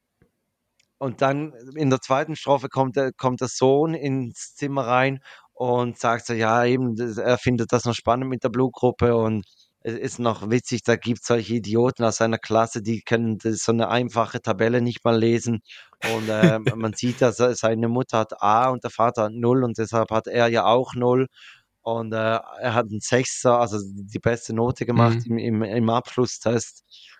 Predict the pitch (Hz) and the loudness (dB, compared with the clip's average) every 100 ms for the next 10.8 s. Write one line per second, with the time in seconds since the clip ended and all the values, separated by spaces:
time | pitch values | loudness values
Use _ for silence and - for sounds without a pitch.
0 | _ 117 113 117 117 117 - 117 110 123 | _ -8 -6 -2 0 0 0 0 0 -2
1 | 127 117 117 117 113 101 - _ 113 98 | -2 -2 2 2 2 -2 -10 _ -12 -8
2 | 117 101 - 113 110 123 123 123 120 117 | -8 -4 -2 -2 -2 0 2 2 0 0
3 | 120 110 113 113 113 113 113 110 110 - | -2 2 2 2 -2 -2 -2 -2 0 2
4 | 110 107 110 107 104 101 107 104 95 - | 2 2 2 0 -2 -6 -6 -6 -8 -14
5 | _ 107 107 127 147 - 127 - 123 139 | _ -8 -2 0 0 -2 -4 -2 0 0
6 | - - 113 113 - 110 110 110 - - | -2 -8 -6 -6 -2 0 2 -2 -6 -18
7 | - 107 123 - 120 120 120 110 113 113 | -14 -4 -4 -2 -2 0 -2 -2 -2 0
8 | 117 101 98 101 - 117 120 151 135 127 | 0 2 0 0 0 0 2 2 0 -4
9 | 110 120 123 127 117 117 120 - - 120 | -2 2 2 2 -2 0 -2 -4 -2 0
10 | 101 101 104 131 131 151 165 131 | 0 0 0 0 2 2 0 -2